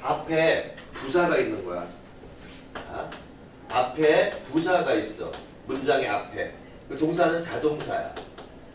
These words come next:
주어는 명사야. 이렇게 삼박자가 다 갖춰질 때 도치가 일어나. 주어가 만약에 대명사야. 그럼 앞에 이런 게 있어도 도치가 일어나지 않아.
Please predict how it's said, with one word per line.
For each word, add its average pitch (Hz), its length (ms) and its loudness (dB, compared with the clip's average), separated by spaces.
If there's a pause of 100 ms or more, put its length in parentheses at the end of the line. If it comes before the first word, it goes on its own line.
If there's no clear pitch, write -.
(840)
주어는 165 720 6 (120)
명사야. 151 680 -2 (1200)
이렇게 151 280 2
삼박자가 220 760 6
다 - 160 0
갖춰질 135 480 0
때 - 400 2 (160)
도치가 127 360 0
일어나. - 260 0 (800)
주어가 208 400 10
만약에 175 360 8
대명사야. - 880 2
그럼 - 160 0
앞에 - 220 2
이런 156 220 8
게 151 80 0
있어도 139 500 2
도치가 135 340 -2
일어나지 117 380 2
않아. - 560 2